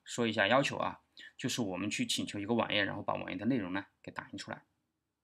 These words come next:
OK，那我们希望打印出来的时候呢，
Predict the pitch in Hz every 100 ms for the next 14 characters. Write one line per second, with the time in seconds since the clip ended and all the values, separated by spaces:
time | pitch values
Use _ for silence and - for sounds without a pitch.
0 | - - 98 92 _ _ - 120 101 101
1 | - 143 165 165 123 - - 87 98 110
2 | 131 104 107 - 101 101 98